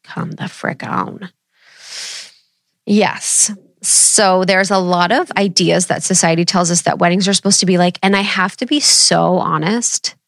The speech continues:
I honestly didn't think I'd be having a wedding. I,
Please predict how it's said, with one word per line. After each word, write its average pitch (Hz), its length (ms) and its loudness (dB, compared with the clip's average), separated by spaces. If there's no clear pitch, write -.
I 226 260 -2
honestly 233 720 0
didn't 185 300 0
think 170 200 0
I'd 151 140 -2
be - 60 -6
having - 300 -4
a - 40 -6
wedding. 85 360 -4
I, 233 520 0